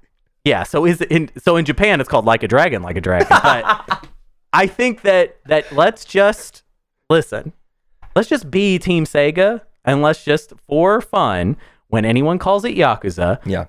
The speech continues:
Speaker 1: just kinda quietly mention that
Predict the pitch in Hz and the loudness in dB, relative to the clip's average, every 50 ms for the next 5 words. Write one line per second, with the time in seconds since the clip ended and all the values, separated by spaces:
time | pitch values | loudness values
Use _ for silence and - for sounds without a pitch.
0 | _ - 117 - - 131 107 95 - - - 101 90 92 104 123 - - 156 160 | _ -6 -6 -6 -4 -4 -6 -4 -4 -2 0 2 2 2 2 0 0 0 0 0
1 | 139 107 95 92 - - 87 85 87 98 - - _ _ _ _ _ _ _ - | 0 0 0 -2 -2 -2 -2 0 0 -2 -4 -6 _ _ _ _ _ _ _ -4
2 | 92 90 87 82 - | -2 -2 -2 -4 -6